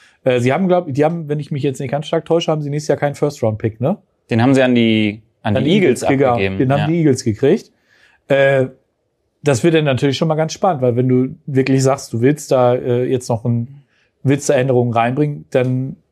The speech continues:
Speaker 1: musst du entweder sagen, du gibst Tua noch das eine Jahr ohne deinen eigenen First-Round-Pick, oder du musst dir halt was überlegen, äh, wie du Deshaun Watson, äh, quasi dann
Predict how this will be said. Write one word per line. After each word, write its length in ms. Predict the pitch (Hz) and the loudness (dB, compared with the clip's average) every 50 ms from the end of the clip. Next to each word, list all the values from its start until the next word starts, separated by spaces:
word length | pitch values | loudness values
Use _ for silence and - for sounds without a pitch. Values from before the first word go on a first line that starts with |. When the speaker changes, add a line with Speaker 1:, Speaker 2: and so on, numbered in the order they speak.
| _ _ - | _ _ -4
Speaker 1:
musst 280 | 143 151 147 - - | -2 -2 -2 0 0
du 40 | 139 | 2
entweder 360 | 135 127 127 131 131 127 123 | 2 2 2 2 2 2 2
sagen, 280 | 120 127 120 123 123 117 | 2 2 0 0 -2 -4
du 80 | 117 | -4
gibst 340 | 113 120 151 156 - - - | -4 -4 -4 -4 -6 -8 -4
Tua 240 | - 160 147 135 131 | 0 2 2 2 2
noch 100 | 131 123 | 0 -2
das 180 | - 123 110 131 | -4 -4 -2 0
eine 240 | 127 117 117 117 110 | 0 0 0 0 0
Jahr 400 | 110 110 110 120 165 220 - _ _ _ _ _ _ _ _ _ _ _ _ _ _ | 0 2 2 2 2 0 -4 _ _ _ _ _ _ _ _ _ _ _ _ _ _
ohne 280 | - 143 156 151 135 120 | 0 2 2 2 2 2
deinen 200 | 120 117 117 123 | 2 0 2 0
eigenen 320 | 117 113 117 117 113 110 | 0 0 0 -2 -4 -4
First-Round-Pick, 800 | - - 117 110 107 - 127 113 113 107 - 170 202 - _ _ _ _ _ _ _ _ _ _ _ _ _ _ _ _ _ _ _ _ _ _ _ _ - - _ _ _ _ | -2 0 0 0 0 0 -2 -2 -2 0 0 -2 -2 -2 _ _ _ _ _ _ _ _ _ _ _ _ _ _ _ _ _ _ _ _ _ _ _ _ -20 -20 _ _ _ _
oder 260 | - 131 135 135 131 | 0 2 2 2 2
du 80 | 135 143 | 0 0
musst 240 | 151 175 180 - - | 0 -2 -2 0 0
dir 80 | 185 170 | 2 2
halt 140 | 180 175 | 2 2
was 140 | 175 180 160 170 | 0 -2 -4 -2
überlegen, 580 | 170 170 170 190 208 190 165 127 123 123 - _ | 0 2 2 4 2 2 2 0 -2 -4 -4 _
äh, 240 | - 127 120 117 113 107 | 0 2 2 2 2 0
wie 140 | 127 143 131 | -2 -2 0
du 340 | 127 123 120 113 110 110 - _ _ _ _ _ _ _ - | 2 2 2 2 0 -2 -8 _ _ _ _ _ _ _ -2
Deshaun 340 | - 139 131 - 139 131 127 | 0 0 2 0 0 0 2
Watson, 440 | 120 127 123 - - 120 120 120 123 | 0 0 0 -2 -4 -4 -2 -2 -2
äh, 340 | - 127 117 120 120 123 123 | 0 2 4 4 4 2 0
quasi 400 | 127 - - 131 120 113 113 113 | -2 -4 -2 -2 -2 -2 -2 -2
dann 440 | 113 113 117 113 113 - 180 - | -2 -2 -2 -4 -8 -10 -14 -18